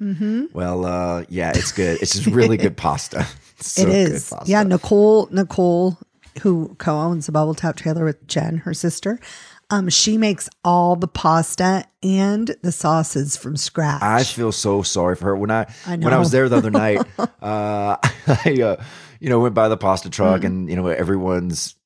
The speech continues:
Speaker 2: you know, at that point been drinking a lot of spirits. And so, of
Speaker 1: Yes.
Speaker 2: course, you, you crave pasta.
Speaker 1: Mm-hmm.
Speaker 2: So I, I've never seen someone work so hard in my life.
Speaker 1: Yeah,
Speaker 2: I'm, like,
Speaker 1: she's
Speaker 2: just
Speaker 1: been
Speaker 2: sweating and just like, "Oh my gosh."
Speaker 1: <laughs>
Speaker 2: I
Speaker 1: She's
Speaker 2: felt
Speaker 1: been
Speaker 2: so bad for her.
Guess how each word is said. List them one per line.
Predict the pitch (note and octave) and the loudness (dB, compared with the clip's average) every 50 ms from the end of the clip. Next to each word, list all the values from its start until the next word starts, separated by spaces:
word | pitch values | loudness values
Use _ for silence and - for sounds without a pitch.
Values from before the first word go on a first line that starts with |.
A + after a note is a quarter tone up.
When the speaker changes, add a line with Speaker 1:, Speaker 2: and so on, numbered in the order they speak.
| - | -8
Speaker 2:
you | F#2+ E2 | -6 -4
know, | D2+ D#2+ | -4 -2
at | - - | 0 2
that | A2+ A2+ - - | 2 2 0 -2
point | - F#2 F#2 F2+ F2 - - _ _ _ _ _ _ - | -4 -2 -2 -2 -2 -4 -8 _ _ _ _ _ _ -8
been | D#2 G2 G2+ F#2+ | -4 -2 -2 0
drinking | E2 F#2+ G2 F#2 E2+ F#2 E2+ F2+ | 0 0 0 0 0 -2 -2 0
a | E2+ | 2
lot | F2 F2 E2+ | 2 2 2
of | G2 G2+ | 2 0
spirits. | - - - - C#2 A#1+ D2+ D#2 - - - - - | -2 -4 -6 -6 -6 -4 -4 -4 -4 -6 -6 -6 -6
And | E2+ | -4
so, | - - E2+ | 0 2 2
of | E2 | 4
Speaker 1:
Yes. | E3+ E3 D3 | 4 4 4
Speaker 2:
course, | B2 A2+ A2 - - F#2 | 4 4 2 0 0 0
you, | F#2+ F#2 F2 | -2 -2 -2
you | F2 D#2 | -4 -6
crave | - - F#2 E2+ E2 D#2+ - - | -4 -2 0 0 0 0 -4 -6
pasta. | - - G2 G#2+ A2+ - - E2 D2+ D2+ - - - | -8 -6 -4 -4 -4 -4 -4 -4 -4 -6 -6 -6 -2
Speaker 1:
Mm-hmm. | G#3+ G#3 G3 G3 G3 A3 C4 - _ _ _ | 0 2 2 2 2 0 -4 -6 _ _ _
Speaker 2:
So | - - - A#2 G#2+ G2 G2 - | -6 -2 0 0 0 0 -2 -6
I, | - G2 G2 F2+ - - | -8 -8 -8 -6 -4 -4
I've | F#2 E2+ | -4 -2
never | F#2 F#2 F#2 E2+ E2 F2 F2 E2 | -2 0 0 0 0 -2 -2 -2
seen | - - F#2+ F2+ E2 | -2 -2 -2 -2 -2
someone | - - E2+ D#2+ D2+ | -2 -4 -4 -6 -4
work | D2 E2 E2 - | -6 -6 -6 -6
so | G2 F2 | -6 -6
hard | E2+ E2 E2+ | -4 -4 -4
in | E2+ | -4
my | D#2 D#2 | -4 -6
life. | D#2 D#2 D#2+ F2+ F2+ F2 E2+ - - _ _ - | -6 -6 -4 -4 -4 -6 -6 -10 -14 _ _ -6
Speaker 1:
Yeah, | - C#3 | -4 -2
Speaker 2:
I'm, | C3 D3+ | -2 0
like, | - F#3+ C#3+ | 0 0 0
Speaker 1:
she's | D3+ D3 | -2 -2
Speaker 2:
just | - | 0
Speaker 1:
been | - D#3+ D3 D3+ C#3+ - - - G2 F#2 | -2 0 0 0 -2 -2 -2 -4 -6 -6
Speaker 2:
sweating | F#2 F#2 F#2 F#2+ F#2+ G2 G2 F#2+ F#2 F2 E2 E2+ | -4 -2 0 0 2 2 0 0 0 0 -2 -4
and | E2 | -4
just | E2 E2 D2 | -4 -4 -4
like, | E2+ E2+ E2+ | -2 -2 -2
"Oh | F2 - F#3+ | -2 -2 -2
my | F#3+ G3 F#3+ | -2 -2 -4
gosh." | - - F#3+ F#3+ F#3 F3+ - - - - - | -2 -2 -2 -2 -2 -4 -6 -8 -14 -20 -20
Speaker 1:
<laughs> | - - - | -8 -4 -4
Speaker 2:
I | A#3+ - - | -4 -2 -4
Speaker 1:
She's | - G2 | -6 -6
Speaker 2:
felt | - - - - - | -4 -2 -4 -2 0
Speaker 1:
been | - - | 0 2
Speaker 2:
so | A2+ G#2+ G#2 | 2 2 0
bad | E2 G#2 G2 G2 G#2+ A2+ - | 0 0 2 2 2 0 0
for | G#2 G#2+ | -2 -4
her. | G#2 G2 F2 E2 - | -2 -2 -2 -4 -6